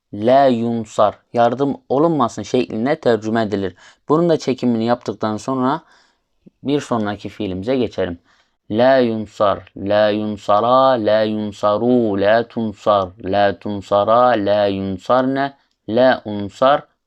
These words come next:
la nunsar şeklinde gelir. La yunsarın altına baktığımızda nehi gayip,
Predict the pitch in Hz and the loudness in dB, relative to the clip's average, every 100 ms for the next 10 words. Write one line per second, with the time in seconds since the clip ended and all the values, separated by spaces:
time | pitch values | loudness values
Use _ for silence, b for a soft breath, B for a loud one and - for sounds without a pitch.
0 | - 104 120 131 123 120 120 104 - 110 | -6 2 4 4 0 -2 -2 -4 -2 -2
1 | 98 - 95 - 90 90 117 101 87 - | -2 -8 -10 -8 -8 -6 -4 -4 -6 -8
2 | _ 113 131 147 131 120 113 117 135 - | _ -2 0 2 0 0 0 0 -2 -8
3 | - _ _ _ _ - 110 110 - 120 | -16 _ _ _ _ -8 -4 -4 -2 2
4 | 120 117 - 98 95 95 101 147 - _ | 4 2 0 -4 -2 -2 -2 -4 -6 _
5 | _ _ 104 107 123 113 104 98 95 95 | _ _ -8 -4 -2 -2 -2 2 2 2
6 | 135 143 | 0 -4